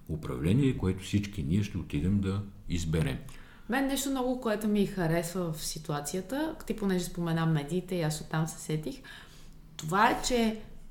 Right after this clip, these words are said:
Speaker 2: истината може да излезе и въпреки медиите, защото в момента медийната ситуация в България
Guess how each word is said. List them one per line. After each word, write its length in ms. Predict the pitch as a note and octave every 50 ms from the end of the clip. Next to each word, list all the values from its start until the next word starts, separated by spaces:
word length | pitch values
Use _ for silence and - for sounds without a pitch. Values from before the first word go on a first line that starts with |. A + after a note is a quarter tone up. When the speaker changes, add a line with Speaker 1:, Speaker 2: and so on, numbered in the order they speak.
| - - -
Speaker 2:
истината 760 | A#3+ C4+ - - E4+ E4+ E4 D#4+ D#4 D4 D4 C#4+ C#4 C#4 C#4 C#4 - - - - - - - -
може 240 | F#3+ G#3+ A3 B3
да 100 | G#3+ G#3+
излезе 400 | G#3+ F#3+ F#3 G3 G3 G3 G3 G3 -
и 80 | F3 F3+
въпреки 460 | E3+ G#3 G#3 G#3 F#3+ D#3+ D#3+ - E3+
медиите, 440 | E3 D#3 D3 C#3 C#3+ C3+ C#3+ - D3
защото 360 | D3+ D#3+ - - G#3+ A3 G#3+
в 60 | -
момента 260 | A3 A3 A3+ A3 A3+
медийната 460 | A3 G#3 G3+ G3 G#3 A3 G#3+ G3+ G#3 G3
ситуация 520 | - - E3+ - F3+ F#3 F#3 - G#3+ G3
в 160 | F3+ F3+ E3+
България 600 | D#3 D#3 D#3 D#3 D#3 E3 F3 G3 A3+ B3+ C4 B3+